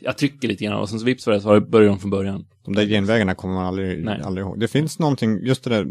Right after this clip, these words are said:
Speaker 2: vi, som vi pratade om innan med att, att, eh, hur man ska säga nummer och sånt. Ofta så finns det någon funktion, man trycker någonting så blir, så ringer man tillbaka till det numret som hade lämnat meddelandet. Men det är hopplöst att komma ihåg vilken, vilken kombination av siffror.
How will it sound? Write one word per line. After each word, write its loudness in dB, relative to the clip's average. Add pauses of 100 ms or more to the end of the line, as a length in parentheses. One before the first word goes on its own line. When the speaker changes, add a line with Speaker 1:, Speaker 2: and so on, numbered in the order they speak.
(120)
Speaker 2:
vi, -6
som -4
vi 0
pratade -2
om 2
innan 2
med 0
att, -12
att, -16
eh, -10
hur -8
man -2
ska -4
säga -4
nummer -2
och -10
sånt. -14
Ofta -6
så -10
finns -4
det -4
någon 0
funktion, -4
man -4
trycker -4
någonting 0
så -6
blir, -2
så -4
ringer 0
man 0
tillbaka -2
till -2
det -2
numret 0
som -8
hade -4
lämnat -4
meddelandet. 2
Men -4 (640)
det -2
är -2
hopplöst 0
att -4
komma 0
ihåg 2
vilken, -2 (720)
vilken -10
kombination -2
av -6
siffror. -10